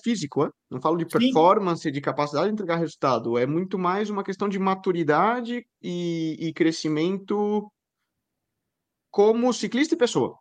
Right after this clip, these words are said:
Speaker 1: né? Porque as
Speaker 2: Claro.
Speaker 1: coisas vão, vão paralelas, né? E, e, e tudo tem o seu momento, né? De, de saber entregar a pressão que vai ser cobrada, né? Tudo isso.
Speaker 2: A gente fica, a gente falou aqui o quanto que ele tava aprendendo, o quanto que era rodagem, o quanto que era o momento dele,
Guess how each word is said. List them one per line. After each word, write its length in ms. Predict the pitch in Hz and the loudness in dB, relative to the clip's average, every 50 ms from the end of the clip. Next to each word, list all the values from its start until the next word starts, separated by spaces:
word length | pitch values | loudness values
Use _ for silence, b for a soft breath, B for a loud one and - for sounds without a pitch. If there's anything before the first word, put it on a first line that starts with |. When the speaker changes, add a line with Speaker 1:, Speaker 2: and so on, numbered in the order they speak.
| _ _ | _ _
Speaker 1:
né? 140 | 127 156 196 | -6 -6 -6
Porque 220 | 208 - - 147 | -6 -6 -4 0
as 80 | 214 240 | 2 4
Speaker 2:
Claro. 60 | 247 | 4
Speaker 1:
coisas 160 | 202 190 160 143 | 4 2 2 0
vão, 420 | 156 151 143 139 139 135 127 - - _ _ | 0 0 0 -2 -6 -6 -8 -10 -12 _ _
vão 200 | 143 160 156 151 | 2 2 2 2
paralelas, 540 | 151 147 135 127 123 123 113 107 101 98 123 | 0 2 2 2 2 2 0 0 -4 -4 -4
né? 160 | 151 196 208 | -2 0 0
E, 480 | 151 113 110 110 113 113 107 107 104 - _ | 0 0 -2 -6 -6 -6 -6 -6 -8 -8 _
e, 320 | - 127 123 120 117 113 113 110 110 110 110 110 107 104 104 98 78 - _ _ _ - | -10 -8 -8 -6 -8 -8 -8 -8 -8 -8 -6 -6 -6 -6 -8 -8 -12 -14 _ _ _ -12
e 60 | 147 | -10
tudo 260 | 139 - 214 214 214 | -4 -2 -2 -2 -2
tem 180 | 214 - 175 190 | -2 -2 -2 -2
o 40 | 180 | -2
seu 200 | 185 - 170 170 | -2 0 0 0
momento, 460 | 165 151 135 123 123 117 110 - - | 0 0 0 -2 -2 -4 -6 -8 -8
né? 140 | 104 113 127 | -8 -8 -8
De, 180 | 127 110 101 - _ _ - | -8 -10 -12 -12 _ _ -14
de 100 | 117 113 | -14 -12
saber 300 | - - 107 110 135 160 | -8 -8 -2 0 0 0
entregar 520 | 170 170 - 147 127 143 139 143 156 160 - _ _ _ _ _ _ - | 2 2 -2 0 2 4 4 6 4 2 0 _ _ _ _ _ _ 0
a 120 | 127 143 | 0 0
pressão 680 | - - - 143 123 127 - - - 196 226 233 - - | 2 4 4 4 4 2 0 2 4 4 4 2 -2 -8
que 140 | - 180 | -8 -6
vai 160 | 151 147 143 139 | -2 -2 -2 -2
ser 160 | 139 - 143 | -2 -4 -6
cobrada, 560 | - - 127 123 120 127 147 170 170 143 131 | -4 -4 -4 -2 -2 0 2 2 0 0 -2
né? 320 | 120 131 151 156 147 131 123 - | -4 -4 -4 -4 -4 -6 -8 -8
Tudo 240 | - - 139 135 127 | -10 -8 -6 -4 -4
isso. 220 | 120 113 - - _ _ _ _ _ _ _ _ - | -4 -6 -10 -16 _ _ _ _ _ _ _ _ 0
Speaker 2:
A 80 | 185 196 | 2 4
gente 300 | 190 240 254 254 262 208 | 4 4 2 2 0 -6
fica, 420 | - - 240 262 262 - 101 92 98 104 | -4 -2 -4 0 2 0 0 2 2 2
a 80 | 101 | 2
gente 160 | 120 156 151 | 2 0 -2
falou 300 | - - 175 160 185 202 | 0 0 2 4 4 2
aqui 160 | 196 196 - 202 | 2 0 -4 -6
o 40 | |
quanto 360 | - - - 180 208 208 - - | -4 -2 0 0 0 0 -4 0
que 100 | - 185 | 0 0
ele 140 | 175 170 | 0 0
tava 240 | 156 - 151 151 151 | 0 2 4 4 4
aprendendo, 480 | 151 151 151 139 127 123 139 156 156 143 | 2 2 0 0 0 2 2 0 0 -2
o 40 | 127 | 0
quanto 240 | - 139 151 151 | 0 -2 -2 -2
que 140 | - - 156 | -2 4 4
era 180 | 151 147 151 143 135 | 4 6 6 2 4
rodagem, 580 | 123 131 127 - 117 120 131 135 131 123 123 | 4 2 2 4 4 4 6 4 4 2 0
o 40 | 120 | -2
quanto 240 | - - 139 147 - | -2 -2 -4 -4 0
que 100 | - 151 | 0 0
era 80 | 143 143 | 0 2
o 40 | 139 | 2
momento 300 | 131 127 131 131 127 - | 2 0 0 0 -2 -4
dele, 460 | 135 135 135 135 131 - - - | -2 -2 0 0 0 0 -2 -8